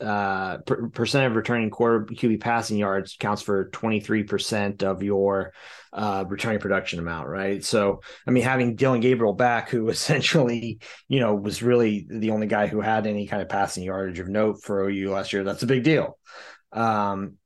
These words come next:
you know, percentage of returning wide receiver, tight end receiving yards, that's twenty-four percent. Percentage of offensive returning O L snaps, forty-seven percent. So that's one where O U's, you know,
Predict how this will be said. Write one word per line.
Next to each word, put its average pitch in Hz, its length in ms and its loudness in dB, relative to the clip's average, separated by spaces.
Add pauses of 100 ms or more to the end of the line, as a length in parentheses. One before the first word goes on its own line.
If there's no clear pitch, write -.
(160)
you 139 140 2
know, 113 100 2
percentage 135 540 2
of 120 160 4
returning 120 760 2
wide 113 140 2
receiver, 113 640 2
tight 113 260 2
end 117 140 4
receiving 120 380 2
yards, 113 380 2
that's 101 300 0
twenty-four 110 460 0
percent. 87 460 -8 (420)
Percentage 127 640 0
of 113 280 2 (240)
offensive 117 540 0
returning 120 300 2
O 120 160 4
L 120 100 4
snaps, 107 340 -2
forty-seven 127 760 2
percent. 87 400 -8
So 113 100 0
that's 156 260 2
one 165 220 4
where 131 200 6
O 120 80 6
U's, 120 340 2
you 123 160 -2
know, 98 220 -4